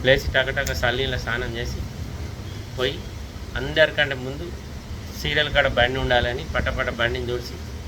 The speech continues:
రెడీ చేసి పెడదు బండి. అప్పుడు అందరు తిట్టిరు నన్ను,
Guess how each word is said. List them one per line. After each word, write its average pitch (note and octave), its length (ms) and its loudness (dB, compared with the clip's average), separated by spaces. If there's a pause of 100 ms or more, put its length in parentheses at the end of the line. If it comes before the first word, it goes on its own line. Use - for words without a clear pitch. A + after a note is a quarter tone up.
(100)
రెడీ A#2 180 2
చేసి B2 160 0
పెడదు G#2 240 -4
బండి. - 320 -8 (2750)
అప్పుడు B2+ 200 0
అందరు C3+ 240 2
తిట్టిరు C#3 340 -4
నన్ను, G#2+ 280 -6